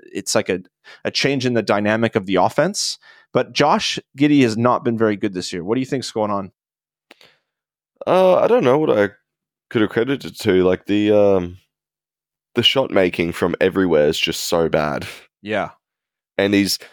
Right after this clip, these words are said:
Speaker 2: he's never been a great shooter. I don't think he ever really showed us that he's going to be. But he could finish well. He used his size well. He positions well. He got in the paint. He got close to the hoop. He could make free throws at a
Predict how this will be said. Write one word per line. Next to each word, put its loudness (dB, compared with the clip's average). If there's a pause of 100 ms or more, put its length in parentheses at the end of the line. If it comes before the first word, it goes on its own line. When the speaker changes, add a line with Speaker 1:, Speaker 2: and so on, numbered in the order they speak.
(880)
Speaker 2:
he's 0
never 2
been 0
a 0
great 2
shooter. 2 (400)
I 0
don't 2
think -2
he 0
ever 0
really 0
showed -2
us -4
that -4
he's -6
going -4
to -6
be. -2 (760)
But 0 (720)
he -2
could 0
finish -2
well. 4
He 2
used 2
his -2
size -4
well. 4
He -2 (380)
positions -2
well. 2
He 0
got 0
in -4
the -4
paint. -2
He -4
got 0
close -2
to -4
the 2
hoop. 0
He -2
could -4
make 0
free -2
throws 0
at -2
a -6